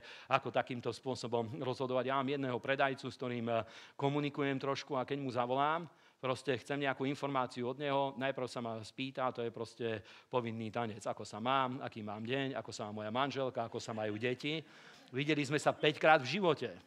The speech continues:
Chápeš? On ani nevie, či som ženatý, či mám deti, koľko mám detí.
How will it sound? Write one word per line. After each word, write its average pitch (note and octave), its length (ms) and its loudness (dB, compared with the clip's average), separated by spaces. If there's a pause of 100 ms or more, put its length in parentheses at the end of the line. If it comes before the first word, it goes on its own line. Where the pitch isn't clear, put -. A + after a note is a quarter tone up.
(360)
Chápeš? D3+ 480 4
On D#3 160 0
ani D3+ 240 4
nevie, D3 480 6
či C3 80 -2
som A2+ 160 -4
ženatý, B2+ 640 2
či C3+ 160 -2
mám C3 200 2
deti, B2+ 280 2
koľko C#3 320 2
mám B2+ 240 2
detí. B2+ 400 -2